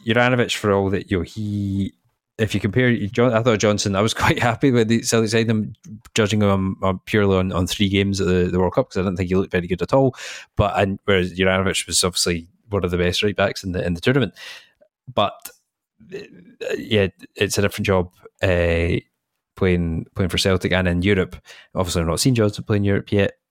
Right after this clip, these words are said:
for, for Celtic, but Juranovic struggled actually in, in the Champions League games, I would say,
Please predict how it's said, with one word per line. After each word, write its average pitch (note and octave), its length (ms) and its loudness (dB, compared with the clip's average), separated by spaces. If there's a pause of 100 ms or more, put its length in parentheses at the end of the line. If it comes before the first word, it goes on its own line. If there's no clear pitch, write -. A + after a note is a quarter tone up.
(160)
for, - 200 -4
for G2 140 -4
Celtic, G2 360 0
but F#2 100 -4
Juranovic F#2 400 0 (200)
struggled A2 360 0
actually A#2 360 0 (120)
in, G#2+ 480 -2
in G2 120 -2
the F#2+ 60 -8
Champions G2+ 300 -2
League G#2 100 0
games, G#2+ 220 0
I G#2 80 4
would G#2 120 0
say, G#2 220 0